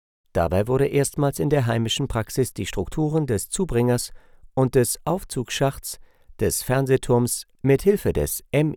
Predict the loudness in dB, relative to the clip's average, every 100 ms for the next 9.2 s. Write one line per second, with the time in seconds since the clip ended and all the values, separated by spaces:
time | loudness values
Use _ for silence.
0 | -4 -6 -4 -2 -2 -2 -4 0 0 -2
1 | -2 -2 -2 -4 -4 0 0 0 -2 -2
2 | -2 0 -2 -2 -8 -20 -10 -4 2 4
3 | 2 2 2 2 0 0 -2 2 2 2
4 | -2 -4 -2 -2 -2 -4 -4 -4 -2 -4
5 | -4 -4 -8 -10 -10 -14 -20 _ _ _
6 | _ _ _ _ _ _ _ _ _ 0
7 | 2 2 0 -2 0 0 0 2 2 4
8 | 0 0 -2 0 0 0 -2 0 -2 0
9 | 0 0